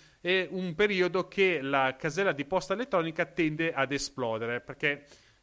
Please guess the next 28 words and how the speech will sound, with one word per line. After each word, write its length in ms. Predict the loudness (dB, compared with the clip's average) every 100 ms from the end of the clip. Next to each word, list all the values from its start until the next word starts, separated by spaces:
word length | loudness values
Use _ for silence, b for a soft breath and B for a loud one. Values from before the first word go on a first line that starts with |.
| -16
non 220 | -10 -10
ci 120 | -8
si 140 | -6
mettono 440 | -2 -2 -2 -2 -2
le 100 | -4
newsletter 640 | -4 -6 -4 -2 -2 -4
che 120 | -4 -6
non 80 |
hanno 160 | -6 -6
niente 280 | -6 -6 -2
da 120 | -2
fare 320 | 2 2 2
che 100 | -2
riempirvi 560 | -6 -6 -4 -4 -4 -4
la 160 | -4
casella 240 | -6 -4 -4
di 140 | -4
posta 260 | -6 -6 -6
elettronica, 540 | -8 -4 -4 -4 -8
tranne 360 | -2 0 0 -4
quella 220 | -2 -2
del 200 | -2 -4
nostro 280 | -6 -6 -6
amatissimo 540 | -6 -8 -10 -8 -8
Filippo, 360 | -6 -6 -4 -6
che 120 | -8
è 20 |
sempre 420 | -8 -8 -2 -4